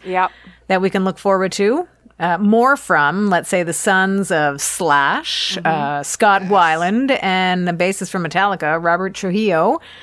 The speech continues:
Speaker 2: Uh, his son Ty is an amazing player. I've, uh, followed him for a while, but together with Noah Weiland, London Hudson, they've got a brand new song and a band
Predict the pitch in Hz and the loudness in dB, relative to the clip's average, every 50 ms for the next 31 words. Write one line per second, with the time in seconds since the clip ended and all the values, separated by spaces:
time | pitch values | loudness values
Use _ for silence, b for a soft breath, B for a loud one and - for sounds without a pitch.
0 | B B B B B - - 170 175 165 165 143 214 254 247 - 240 220 208 - | B B B B B -6 0 0 2 2 2 2 0 -2 0 0 -2 -2 0 0
1 | 185 208 185 170 175 160 156 180 175 175 185 185 190 202 196 - 180 147 131 123 | 0 2 2 2 0 -2 -2 -4 -4 -2 0 0 0 0 0 0 -2 -6 -6 -8
2 | 127 - - - 170 151 139 120 110 82 76 - - 320 - 143 151 147 151 160 | -12 -6 -2 0 0 0 0 -4 -6 -8 -10 -12 -14 -10 -8 -8 -8 -8 -4 -2
3 | 160 143 135 131 - 156 151 147 143 143 - 156 151 147 - 139 131 135 147 156 | 0 0 0 -2 -2 -4 -4 -4 -4 -6 -8 -10 -12 -10 -8 -8 -6 -2 -2 0
4 | 143 139 135 143 147 139 - - - 185 175 185 190 202 190 160 - 156 170 196 | 0 -2 -2 -2 -4 -4 -4 -6 -6 -2 -2 0 0 0 -4 -4 -4 -4 -2 0
5 | 220 220 208 190 180 165 156 156 160 160 156 156 151 - - _ - 160 165 170 | 0 2 2 2 2 2 2 0 -2 -6 -6 -8 -10 -10 -12 _ -10 -4 0 2
6 | 180 202 208 220 233 233 226 226 226 214 175 180 180 170 165 - - 165 151 143 | 2 2 2 2 0 0 0 0 0 0 0 0 0 0 -2 -4 -6 -4 -4 -4
7 | 147 147 143 - 165 170 165 170 170 160 151 151 147 139 139 139 135 147 160 165 | -6 -8 -8 -4 -4 -4 -2 -2 -2 0 0 0 0 0 -2 -4 -4 -4 -2 -2
8 | 170 170 165 160 151 151 - 160 151 147 147 143 147 - - 180 160 156 151 147 | -4 -4 -6 -6 -8 -6 -4 -2 -2 -2 -4 -6 -8 -10 -10 -10 -8 -8 -6 -2
9 | 160 208 233 220 196 185 196 202 | 0 0 2 2 2 0 0 -2